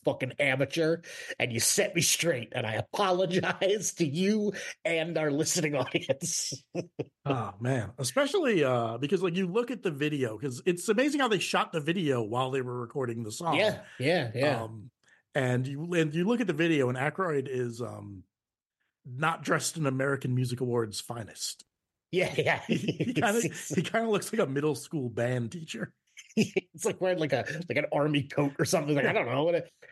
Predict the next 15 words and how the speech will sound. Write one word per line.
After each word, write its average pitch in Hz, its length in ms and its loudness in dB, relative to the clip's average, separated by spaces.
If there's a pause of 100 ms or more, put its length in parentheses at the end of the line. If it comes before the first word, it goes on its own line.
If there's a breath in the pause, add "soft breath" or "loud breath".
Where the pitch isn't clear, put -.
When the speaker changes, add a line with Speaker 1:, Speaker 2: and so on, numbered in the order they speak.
(160 loud breath)
Speaker 1:
I 196 100 4
also 233 320 2
think 170 280 0
that 139 200 2
the, 127 300 0
the, 123 340 -2 (120)
the 120 320 -4
waves 156 960 2
of 131 180 2
discomfort 135 1000 0
coming 127 320 -2
off 127 300 -4
of 117 160 2
Bob 113 300 0
Dylan 120 420 -2